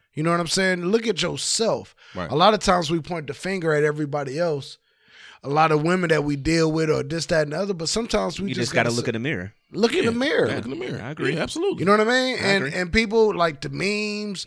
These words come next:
Speaker 1: people on voicing their opinions on, on social media or,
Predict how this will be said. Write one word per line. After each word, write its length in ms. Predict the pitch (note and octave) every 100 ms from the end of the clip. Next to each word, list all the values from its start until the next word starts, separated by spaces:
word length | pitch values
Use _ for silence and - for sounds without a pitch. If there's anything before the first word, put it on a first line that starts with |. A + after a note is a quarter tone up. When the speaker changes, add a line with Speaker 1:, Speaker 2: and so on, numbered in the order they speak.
| - -
Speaker 1:
people 460 | - F#3+ G3 F#3+ D#3+
on 300 | F#3 F#3+ D#3
voicing 400 | D3+ G3+ G3+ F#3+
their 100 | G3+
opinions 520 | F3+ G3+ G3+ G#3 F3+
on, 200 | G3 G3 -
on 180 | F#3+
social 320 | F3+ G3+ F#3 F#3
media 340 | G3 G3+ G3+
or, 360 | F#3+ D#3+ D#3